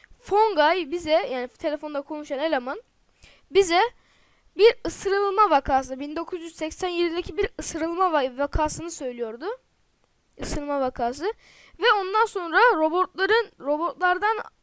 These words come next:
ağzında pis kokular ve yüzlerinde de kan lekesi olduğu, e, şey olmuş, keşf-, keşfedilmiş de lan, sanki hiç bulunmamış gibi olduğu görülmüş. Ve yani bu şekil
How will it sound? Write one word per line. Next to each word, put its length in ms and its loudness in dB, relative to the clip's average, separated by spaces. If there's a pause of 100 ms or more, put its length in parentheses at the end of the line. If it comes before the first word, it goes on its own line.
(140)
ağzında 600 2 (400)
pis 240 -4
kokular 540 0 (680)
ve 100 -2 (540)
yüzlerinde 540 -6
de 200 0
kan 260 0
lekesi 360 -6
olduğu, 520 -8 (400)
e, 280 -8
şey 200 -8
olmuş, 400 -8 (100)
keşf-, 280 -10 (200)
keşfedilmiş 680 -14
de 60 -8
lan, 160 -8
sanki 300 -16
hiç 160 -20
bulunmamış 460 -12
gibi 180 -20 (420)
olduğu 400 -4
görülmüş. 600 -4 (1160)
Ve 220 -2 (760)
yani 440 2
bu 60 -8
şekil 320 -6